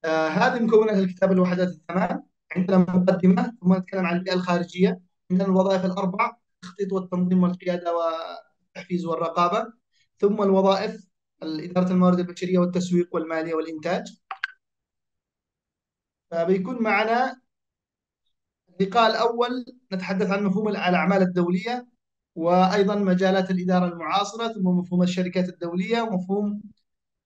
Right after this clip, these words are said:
إدارة الأعمال الدولية أيضًا، ثم أشكال الأعمال الدولية. لما نتكلم عن ال-، إدارة الأعمال الدولية، قبل أن نتكلم عن إدارتها، الأعمال الدولية هو مصطلح يتكلم عن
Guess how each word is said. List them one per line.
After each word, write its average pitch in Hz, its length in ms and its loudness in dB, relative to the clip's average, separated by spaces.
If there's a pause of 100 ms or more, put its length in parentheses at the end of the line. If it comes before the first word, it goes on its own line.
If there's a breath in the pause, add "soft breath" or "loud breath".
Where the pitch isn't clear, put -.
(100)
إدارة 196 380 2
الأعمال 190 360 2
الدولية 180 600 0
أيضًا، 208 300 -4 (180)
ثم 185 180 0
أشكال 180 640 -4 (220)
الأعمال 156 680 -6
الدولية. 147 460 -10 (2250)
لما 277 220 -2
نتكلم 247 400 0
عن 185 140 2
ال-، - 240 -2 (140)
إدارة 208 300 0
الأعمال 185 340 4
الدولية، 208 460 2
قبل 196 140 -4
أن 190 140 -4
نتكلم 185 260 -8 (140)
عن 180 220 2
إدارتها، 160 480 -4 (560)
الأعمال 185 340 2
الدولية 233 360 4
هو 226 140 4
مصطلح 170 640 -2
يتكلم 196 460 0
عن 208 160 4